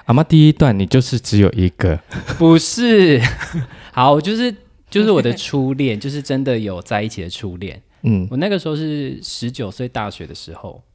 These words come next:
Speaker 2: 然后对方是小我一岁的一个，也是学生。然后我跟他在一起的时候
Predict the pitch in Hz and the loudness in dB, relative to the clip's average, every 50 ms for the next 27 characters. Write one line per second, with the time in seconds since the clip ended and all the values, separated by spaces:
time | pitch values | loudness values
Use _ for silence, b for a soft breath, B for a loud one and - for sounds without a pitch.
0 | _ _ _ _ _ _ _ _ _ _ - 123 110 120 127 135 131 131 - 151 | _ _ _ _ _ _ _ _ _ _ -10 -6 -6 -4 -4 -4 -6 -6 -4 -2
1 | 139 123 135 123 127 127 - 135 120 - - 104 110 110 104 95 95 - - 117 | -2 -2 -2 -2 -4 -4 -4 -6 -6 -6 -6 -6 -6 -4 -6 -6 -8 -10 -8 -6
2 | 107 98 - 98 92 90 82 76 71 65 69 71 - - _ _ _ _ _ _ | -6 -6 -8 -10 -10 -10 -12 -12 -14 -14 -16 -18 -20 -20 _ _ _ _ _ _
3 | _ _ _ - 123 - 107 101 - - 110 101 104 - 151 139 123 - 104 95 | _ _ _ -16 -14 -12 -12 -12 -12 -12 -12 -12 -10 -10 -10 -10 -8 -8 -10 -10
4 | 92 - - 104 92 92 90 113 - _ _ _ _ _ _ _ _ _ _ _ | -10 -12 -12 -12 -12 -12 -14 -16 -20 _ _ _ _ _ _ _ _ _ _ _
5 | _ _ 127 123 127 151 165 165 160 151 135 117 151 160 175 175 - 185 175 175 | _ _ -6 -4 -4 -2 -2 0 0 -2 -2 -4 -4 -6 -6 -4 -4 -4 -4 -4
6 | 170 - 147 123 110 104 - - 117 127 147 147 143 143 131 | -6 -6 -6 -8 -8 -8 -8 -8 -8 -6 -6 -6 -6 -8 -10